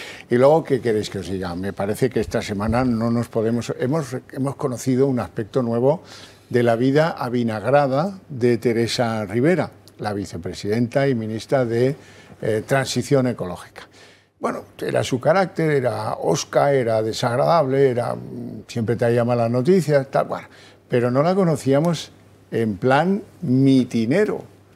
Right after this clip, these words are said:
no la conocíamos en esta visión de Teresa Rivera pasionaria. Vamos a verlo.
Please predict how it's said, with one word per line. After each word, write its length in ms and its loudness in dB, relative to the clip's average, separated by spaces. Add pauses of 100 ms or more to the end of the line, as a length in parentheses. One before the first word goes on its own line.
(220)
no 180 -4
la 160 2
conocíamos 680 0
en 120 -2
esta 280 0
visión 480 0
de 160 2
Teresa 480 0
Rivera 540 2 (340)
pasionaria. 960 0 (400)
Vamos 180 -2
a 40 -8
verlo. 260 -8